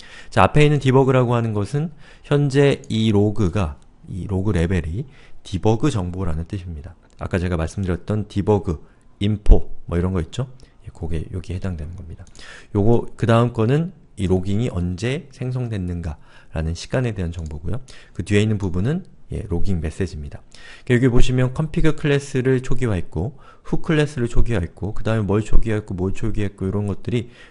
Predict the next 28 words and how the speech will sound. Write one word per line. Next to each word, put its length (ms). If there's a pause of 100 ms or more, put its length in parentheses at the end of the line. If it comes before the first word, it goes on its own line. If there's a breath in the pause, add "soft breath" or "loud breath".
(100)
이렇게 340
나타나는 460
걸 100
통해서 580 (360 loud breath)
코드 240
이그나이터 420
애플리케이션이 680
어떻게 440
동작하는지, 800 (400 soft breath)
아니면 260
어떤 560
클래스가 480
먼저 560 (360 soft breath)
이 80
초기화되는지를 920
여러분이 460
열람할 360
수가 220
있는 200
거죠. 260 (1080 loud breath)
자, 120
그런데 300
지금은 440
디버그 400
메시지만 480
출력이 380
되고 240
있는데 420